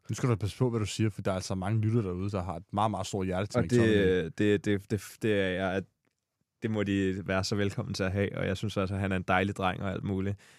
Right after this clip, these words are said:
Speaker 2: Men jeg synes også, at Daniel James var en dejlig dreng, og han havde heller ikke noget at gøre på det United-hold der. Øhm, og så kan man sige, Fred ligger også lige på grænsen, ikke? Om, øhm, skal vi have en spiller, der spiller en god og en dårlig kamp hver gang, ikke?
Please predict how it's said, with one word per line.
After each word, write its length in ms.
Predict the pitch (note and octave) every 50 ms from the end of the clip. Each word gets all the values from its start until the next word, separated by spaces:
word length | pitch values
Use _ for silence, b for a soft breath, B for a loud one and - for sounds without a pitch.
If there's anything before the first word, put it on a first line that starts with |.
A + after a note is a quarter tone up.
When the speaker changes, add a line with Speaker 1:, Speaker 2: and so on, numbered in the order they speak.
| b b b b
Speaker 2:
Men 100 | G2+ F#2+
jeg 80 | F#2
synes 140 | F#2+ G#2 F#2+
også, 160 | G2+ G2 G2
at 80 | G2 -
Daniel 240 | G2+ F#2 F#2 F#2 F2
James 240 | F#2+ F#2 G2 F#2+ -
var 60 | G2+
en 100 | F#2+ F#2
dejlig 240 | F2+ F2+ F2+ F2+ F2+
dreng, 240 | - F#2 F2+ E2+ F2
og 60 | F#2
han 140 | G2 G2 G2
havde 160 | G2 G2 G2
heller 200 | G2+ G2 G2 F2+
ikke 120 | F2+ F2+
noget 120 | - F#2 F#2
at 60 | E2+
gøre 180 | - F#2+ F#2 -
på 80 | - F#2+
det 80 | F#2+ F#2 F2+
United-hold 440 | F2+ F2 F2+ F2+ F#2 F#2 - - -
der. 240 | - - - - A2+ B B B B B C3 A#2 G#2+ B
Øhm, 640 | - G#2 G2 F#2+ F#2 F#2 F2+ F2 F2 - G1+ - - - _ _ _ _ _ _ _ _ _ _ _ _ _ _ _ -
og 380 | - A2+ G#2+ G2+ F#2+ F2+ F2+ F2+ F2 - _ -
så 200 | - - - A2
kan 120 | F#2+ - G#2+
man 60 | F2+
sige, 260 | - - A2 G2 F#2+
Fred 260 | - - - G#2 G2+
ligger 360 | G2+ A2 G2+ F#2+ F#2+ F#2 F#2 F2+
også 260 | F2 F#2 - - G2+
lige 200 | G2 G2 G2 F#2+
på 120 | - -
grænsen, 480 | - - F2 F2 - - - - - G#2+
ikke? 280 | G#2 G2+ - - - - -
Om, 320 | G2 G2 F2+ - E2 -
øhm, 640 | G2+ G2 F2 F2+ F#2 F2+ F#2 F#2 - - - G#2 A2 - _ B B B B B B B B B - - - -
skal 200 | - - - F#2
vi 60 | F#2
have 100 | G2 G2
en 60 | G2+
spiller, 320 | - - - G2+ G2+ G2+
der 80 | F#2+ G2
spiller 340 | - - - G#2 G2 G2+ G2
en 240 | F2+ - G#2 G2+ F#2
god 180 | G2+ G2 F#2
og 140 | E2 - G2
en 80 | F2+ F2+
dårlig 300 | - F#2 F#2+ F#2 F#2 -
kamp 260 | - F#2 - - -
hver 140 | - E2+ E2+
gang, 240 | F2 - - -
ikke? 140 | - G#2+ G#2+